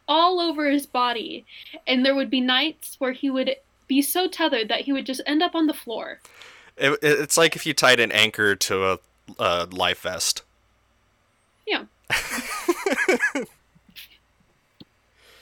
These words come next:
Speaker 2: Uh, so yeah, I don't know. I think you're gonna have some cool spiritual experiences with alcohol.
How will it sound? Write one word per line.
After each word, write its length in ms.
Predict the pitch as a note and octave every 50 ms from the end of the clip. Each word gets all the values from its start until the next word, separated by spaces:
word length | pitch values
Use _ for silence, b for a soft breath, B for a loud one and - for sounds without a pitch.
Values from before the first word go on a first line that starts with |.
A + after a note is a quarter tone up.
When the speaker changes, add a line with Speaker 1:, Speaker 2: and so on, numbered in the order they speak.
| b b b b b b b b b b b b b b -
Speaker 2:
Uh, 680 | C#3+ C#3 C#3 C#3 C3+ C3+ C3+ C3+ C3+ C3+ C3+ C3+ C3+ B2+ - _ _ _
so 160 | C#3+ - G3
yeah, 380 | G3+ G3+ F#3+ E3+ C3 A2+ G2+ -
I 220 | - F3 F3 C#3 A#2
don't 100 | A2 A2+
know. 240 | A#2+ C3 C3+ C#3 C3+
I 120 | G2+ C#3
think 180 | C3+ - D#3 C#3
you're 80 | C#3 B2
gonna 140 | B2 A#2+
have 100 | A2 G#2
some 140 | - G#2+ G2
cool 180 | - G#2 F#2 F#2+
spiritual 460 | - - G#2 G2+ F#2+ F2+ - F#2 F2+
experiences 520 | - - - G2 F#2+ F#2 F2+ - F2+ F2+
with 140 | F2+ E2+ -
alcohol. 560 | G2 G2 G2+ - G#2+ G2+ A#2 A2+ A2 A2 -